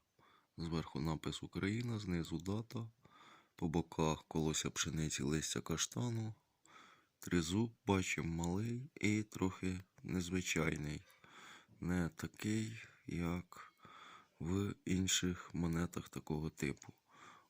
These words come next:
Гурт мілкий, приривчасто рифлений.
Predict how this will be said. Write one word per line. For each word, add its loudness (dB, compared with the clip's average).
Гурт 0
мілкий, 0
приривчасто 2
рифлений. -4